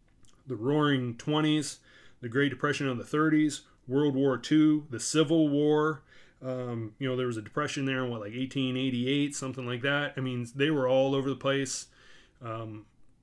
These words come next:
just great history with that company. So I hope that you guys have learned something there and that you enjoyed that. Um, we will continue to tweak that. Like I said, there's a lot of little different subsets, but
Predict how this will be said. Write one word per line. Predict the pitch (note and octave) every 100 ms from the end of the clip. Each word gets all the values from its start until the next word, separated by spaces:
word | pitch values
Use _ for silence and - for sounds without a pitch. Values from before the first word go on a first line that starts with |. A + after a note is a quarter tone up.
| _ _ - - _ C3+
just | D#3+ - C3+
great | G#2+ C3 C#3 B2+
history | C#3 B2 - G#2+
with | A2 A2
that | A2+ -
company. | A2+ G2+ G2+
So | G2+ A2+
I | A#2
hope | C#3+ C#3
that | B2
you | B2
guys | B2+ A#2
have | A2+
learned | B2 C3 C3
something | C3 A#2+ A#2+
there | B2 B2
and | B2
that | A#2
you | A#2
enjoyed | A2+ A#2+ B2+ A#2+
that. | B2 B2 A#2+ - - - - - - A#2+
Um, | A2+ A2 G#2+ A2 _ _ _ - -
we | C#3 E3
will | D3
continue | C#3+ C3+ D#3 D#3
to | C3+
tweak | - D#3 C#3
that. | C#3
Like | C3 A#2+
I |
said, | A#2 B2+
there's | C3+ C3+
a |
lot | C3+ B2+
of | A#2+
little | B2 A#2
different | A#2+ A2+
subsets, | - G#2+ - G#2 G2 -
but | G#2